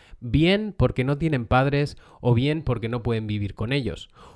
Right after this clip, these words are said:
Una causa que Majo ha sido capaz de convertir en un proyecto social financiado principalmente por los servicios que ofrecen a empresas y particulares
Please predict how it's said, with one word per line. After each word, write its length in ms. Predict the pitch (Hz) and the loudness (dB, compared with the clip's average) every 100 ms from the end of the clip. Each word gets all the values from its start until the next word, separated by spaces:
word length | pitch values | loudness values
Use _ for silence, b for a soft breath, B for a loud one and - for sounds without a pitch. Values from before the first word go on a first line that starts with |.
| B | B
Una 280 | 151 175 160 | 4 4 4
causa 540 | 165 165 160 135 117 | 6 6 4 2 2
que 160 | - 113 | 2 -2
Majo 580 | 127 151 - 117 110 - | 2 0 0 -4 -4 -4
ha 100 | 135 | -4
sido 260 | 117 139 143 | -2 -2 -2
capaz 320 | 120 - 131 | -2 0 0
de 120 | 127 | 0
convertir 680 | 117 110 110 - 120 127 - | -4 -4 -4 -2 -2 -2 -2
en 180 | 120 113 | -6 -4
un 120 | 131 | -2
proyecto 440 | 127 113 123 - 135 | -2 0 -2 -6 -8
social 560 | 107 - 127 185 226 b b b | -6 0 2 2 -2 b b b
financiado 760 | - 110 110 98 127 123 139 - | -6 -2 -2 2 4 4 2 0
principalmente 920 | 113 104 113 - 131 131 123 123 139 | -4 -4 -4 0 0 0 -4 0 0
por 200 | 113 107 | 0 -4
los 140 | 107 | -6
servicios 520 | 107 104 110 127 127 | -4 -4 -4 -4 -4
que 140 | - 107 | -4 -8
ofrecen 360 | 110 107 117 | -4 -4 -2
a 40 | 104 | -6
empresas 760 | 98 - 123 - 135 139 - | -6 -2 -2 0 -2 -2 -4
y 100 | 127 | -6
particulares 840 | - 104 110 - 107 117 175 214 | -2 -2 -4 -4 0 2 2 -2